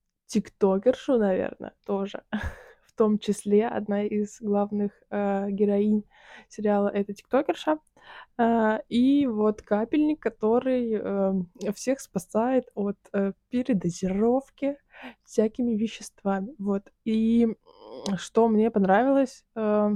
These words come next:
короче, очень часто <laughs> блогеров показывают какими-то вообще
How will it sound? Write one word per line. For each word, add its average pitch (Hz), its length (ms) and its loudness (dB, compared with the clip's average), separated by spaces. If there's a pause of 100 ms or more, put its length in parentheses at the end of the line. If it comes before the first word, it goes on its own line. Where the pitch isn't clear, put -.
(880)
короче, 226 520 2 (200)
очень 226 280 4
часто 214 560 -2
<laughs> - 340 4
блогеров 208 720 6 (160)
показывают 214 680 4
какими-то 208 560 -4
вообще 202 680 0